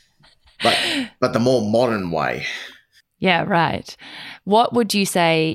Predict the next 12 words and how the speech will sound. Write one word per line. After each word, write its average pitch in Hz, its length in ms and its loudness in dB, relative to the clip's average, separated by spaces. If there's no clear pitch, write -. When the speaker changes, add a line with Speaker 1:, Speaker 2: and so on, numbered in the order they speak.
Speaker 2:
is 175 220 -2
your 170 120 4
ideal 165 480 -2
date? - 600 -6
Speaker 1:
Basically, 123 720 0
having 113 280 0
a - 200 -4
beautiful 113 680 -2
dinner 117 200 0
somewhere 110 760 0
fancy, 127 640 0
then 95 280 -4